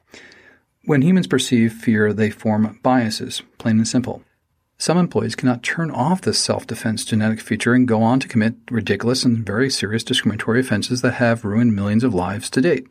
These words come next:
The best advice for recent college grads is to go to the E E O C dot gov website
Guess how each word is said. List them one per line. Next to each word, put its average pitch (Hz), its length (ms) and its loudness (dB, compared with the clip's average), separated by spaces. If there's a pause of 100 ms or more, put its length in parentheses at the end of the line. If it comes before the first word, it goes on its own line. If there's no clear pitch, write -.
(1040)
The 131 80 -6
best 175 180 0
advice 110 280 2
for 113 100 -2
recent 113 300 0
college 98 300 -2
grads 117 380 -6
is 131 140 2
to 135 100 -2
go 135 180 4
to 143 200 0
the 113 120 0
E 123 200 4
E 120 40 2
O 110 80 2
C 110 240 0
dot 104 220 0
gov 107 280 0
website 107 540 -4